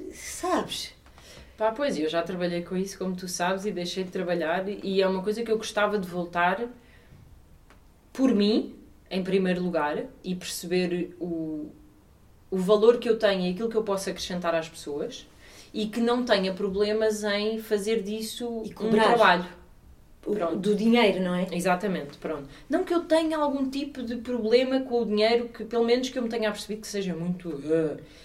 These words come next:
Speaker 2: mas do género, pá, será que alguém? Mas depois as pessoas que eu tive realmente tiveram sucesso e
Speaker 1: Yeah.
Speaker 2: conseguiram chegar a outros
Speaker 1: Yeah, yeah,
Speaker 2: pontos
Speaker 1: yeah.
Speaker 2: da vida. Seja de clientes que eu tive,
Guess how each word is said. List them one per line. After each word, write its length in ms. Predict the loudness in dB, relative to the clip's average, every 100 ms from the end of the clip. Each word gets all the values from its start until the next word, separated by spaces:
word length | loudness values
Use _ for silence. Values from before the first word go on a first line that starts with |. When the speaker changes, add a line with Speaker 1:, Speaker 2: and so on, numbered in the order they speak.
| -20 -20 -8
Speaker 2:
mas 500 | 2 4 4 2 -4 -8
do 100 | -4
género, 360 | 0 2 0 -6 -12
pá, 180 | -20 -20 -20 -20 -20
será 260 | -20 -18 -18
que 120 | -18
alguém? 320 | -18 -16 -14 -16 -20 -20 -20 -20 -20 -20 _ _ _ -8
Mas 160 | -8
depois 280 | 0 4 4
as 120 | 2
pessoas 260 | -2 -2 0
que 100 | -2
eu 120 | -4
tive 520 | 0 2 2 -2 -8 -12
realmente 340 | -10 -6 -6 -8 -14 -20 -20 -20 _ -18
tiveram 380 | -10 -2 0 0
sucesso 540 | -4 2 4 2 -2
e 40 | -6
Speaker 1:
Yeah. 100 | -2
Speaker 2:
conseguiram 480 | 2 2 2 0 0
chegar 360 | 2 4 6
a 80 | 4
outros 240 | 2 0
Speaker 1:
Yeah, 160 | 4 6
yeah, 100 | 8
Speaker 2:
pontos 160 | 8 6
Speaker 1:
yeah. 120 | 4
Speaker 2:
da 60 |
vida. 400 | 10 10 10 4 0 -6
Seja 420 | 2 4 6 4
de 280 | 4 0 -2
clientes 480 | -2 2 4 2 -2
que 100 | -2
eu 80 |
tive, 440 | 2 6 6 4